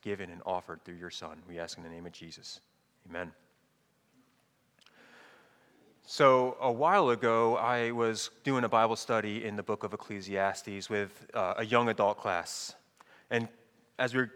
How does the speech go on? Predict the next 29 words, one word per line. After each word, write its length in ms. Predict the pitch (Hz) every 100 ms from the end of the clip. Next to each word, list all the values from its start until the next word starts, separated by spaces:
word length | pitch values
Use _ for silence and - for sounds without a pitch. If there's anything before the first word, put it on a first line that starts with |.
| - _ _ _ _
getting 240 | 170 180 156
to 120 | 139
the 180 | 117 131
end, 400 | 139 113 110 117 120
we 80 | 117 _ _ _ _ _ -
came 160 | 139 127
across 420 | - 123 120 -
these, 300 | 135 120 117
these 220 | 120 113
verses 540 | - 113 110 113 113 110
that, 180 | 104 - - -
you 80 | 110
know, 480 | 107 - - - 110
um, 300 | 98 98 98 - - -
in 80 | 123
chapter 320 | - 113 120 110
eleven, 380 | 104 101 107
where 120 | 107 107
he, 140 | 123 -
he 100 | 113
tells 300 | - 151 131
the 80 |
people, 260 | - 127 110
"So 220 | 131 123 - - -
if 100 | 123
a 40 | 123
person 460 | - 226 - 220
lives 380 | 139 143 147 -
many 480 | 117 127 170 180